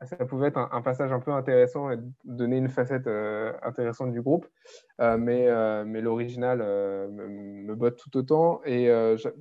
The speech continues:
pareil, euh, ouais, j'avais hésité aussi sur Holy Hell, j'avais hésité aussi sur, euh, Hereafter. Et, euh, je, voilà, j'ai pas vraiment de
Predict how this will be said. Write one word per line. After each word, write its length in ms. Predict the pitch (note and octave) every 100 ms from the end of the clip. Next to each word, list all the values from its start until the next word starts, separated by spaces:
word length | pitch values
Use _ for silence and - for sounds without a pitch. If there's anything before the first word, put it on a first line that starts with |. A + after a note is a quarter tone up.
| -
pareil, 320 | C3 B2 A#2+
euh, 140 | A2 A2
ouais, 160 | A2+
j'avais 240 | A#2 A#2+ B2
hésité 300 | B2 C3 B2+
aussi 200 | B2 C3
sur 160 | B2+ A#2+
Holy 220 | A2+ A#2
Hell, 300 | A#2+ A#2 B2
j'avais 440 | D3+ A2+ G#2+ A2 A2+
hésité 260 | A2+ B2+
aussi 280 | A#2 A2+ B2
sur, 260 | - A#2 G#2+
euh, 180 | G2+ A2
Hereafter. 640 | A2+ A2 - A2 A#2+ A#2+ - B2
Et, 200 | G#2+ G#2+
euh, 540 | G2+ G#2 G#2 G2+ G#2 G#2 _ _ _ _ _ _ _ G3
je, 340 | - A2+ A2
voilà, 260 | A2 G#2+ G#2
j'ai 120 | A2+
pas 140 | A#2+
vraiment 320 | A#2 A#2 A#2+ A#2+
de 920 | A2+ G#2+ G#2 G#2 G2+ G2 G2 G2